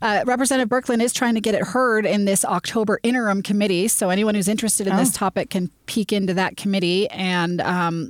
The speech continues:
Speaker 1: watch it discussed if it, if it does end up on an agenda. But he just said, you know, he's willing to have the conversation, um, but it,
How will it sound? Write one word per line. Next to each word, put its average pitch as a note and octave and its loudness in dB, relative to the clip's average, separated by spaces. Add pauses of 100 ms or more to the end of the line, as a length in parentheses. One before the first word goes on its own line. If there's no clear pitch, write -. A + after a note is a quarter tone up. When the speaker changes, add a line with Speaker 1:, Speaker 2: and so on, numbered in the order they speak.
Speaker 1:
watch F3+ -2
it F3+ -2
discussed F#3+ 0
if F#3+ -4
it, - -2
if F#3 -4
it F3+ -4
does G3 0
end F#3 -2
up F3 -4
on F3 -2
an F3 -4
agenda. F3 -2 (460)
But A#3 2
he B3 2
just A#3 0
said, A#3 0
you A3+ 2
know, A3 2
he's A3+ 2
willing A3 2
to A3+ 2
have A3 0
the G#3+ -2
conversation, G#3+ 0 (180)
um, F#3+ 0
but F#3+ 0
it, G#3 0